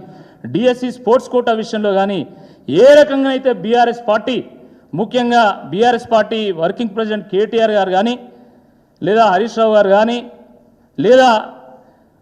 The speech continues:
తెలంగాణ తొలి ముఖ్యమంత్రి కేసీఆర్ గారు కానీ ఏ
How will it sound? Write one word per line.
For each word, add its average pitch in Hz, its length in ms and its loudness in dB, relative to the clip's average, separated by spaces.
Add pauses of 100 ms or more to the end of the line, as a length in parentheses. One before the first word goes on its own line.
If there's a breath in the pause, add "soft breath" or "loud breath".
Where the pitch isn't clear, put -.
(320)
తెలంగాణ 254 400 0 (160)
తొలి 240 220 0
ముఖ్యమంత్రి 262 420 -2 (100)
కేసీఆర్ 233 460 0
గారు 220 180 0
కానీ 208 180 -2 (320)
ఏ - 20 4